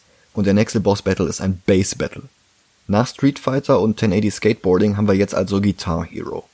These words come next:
Und Todd gewinnt. Scott bietet ihm einen von zwei Bechern Kaffee an, aber Todd liest seine Gedanken und sieht in Scotts Geist, in welchen Becher er Kuhmilch gegeben hatte und nimmt den anderen. Aber das ist der mit Kuhmilch.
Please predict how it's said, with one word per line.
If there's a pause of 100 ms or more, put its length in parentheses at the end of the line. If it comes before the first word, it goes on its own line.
(800)
Und
Todd
gewinnt. (340)
Scott
bietet
ihm
einen
von
zwei
Bechern
Kaffee
an, (800)
aber
Todd
liest
seine
Gedanken
und
sieht
in
Scotts
Geist,
in
welchen
Becher
er
Kuhmilch
gegeben
hatte
und
nimmt
den
anderen.
Aber (500)
das
ist
der
mit
Kuhmilch.